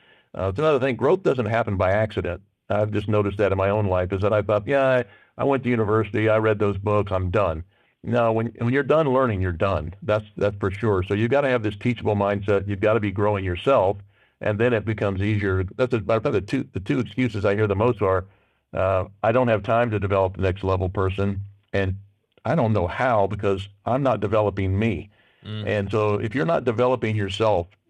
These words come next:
Speaker 1: you, you cannot give what you do not have. You can't pour into someone else if you're not pouring into you. So I, I made a commitment twenty-five years ago. I'm gonna start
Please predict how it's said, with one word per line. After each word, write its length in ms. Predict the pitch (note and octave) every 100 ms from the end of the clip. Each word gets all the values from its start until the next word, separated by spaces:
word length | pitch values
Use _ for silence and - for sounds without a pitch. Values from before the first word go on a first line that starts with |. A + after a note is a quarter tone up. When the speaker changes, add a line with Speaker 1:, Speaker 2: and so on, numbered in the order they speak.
| _ _ -
Speaker 1:
you, 160 | A#2+ C#3
you 120 | - A#2+
cannot 400 | D#3 D3 C3 G2+
give 240 | B2+ B2
what 120 | G2+
you 120 | G2
do 220 | G2+ A#2 A2+
not 200 | G2 F#2+
have. 360 | A2 A2 F#2+
You 100 | A#2
can't 320 | A2+ C#3 D3
pour 260 | - C3+ C3
into 160 | A#2 G2+
someone 360 | G#2+ A2 G2+
else 240 | A2 A#2 F#2+
if 80 |
you're 80 | F#2+
not 200 | G#2 G#2
pouring 320 | - A#2+ G#2+
into 200 | F#2+ F#2
you. 320 | F#2+ B2 A2 - _ _ _ _ _
So 120 | G2+
I, 280 | G2 A#2+ -
I 20 |
made 180 | B2 C3+
a 40 | A2
commitment 420 | A2+ A2 - G#2+
twenty-five 480 | A2+ A2 G#2 G2+ G2+
years 200 | C3 A#2
ago. 180 | G2
I'm 80 | F2+
gonna 200 | B2+ F#2+
start 300 | G2+ G#2 G2+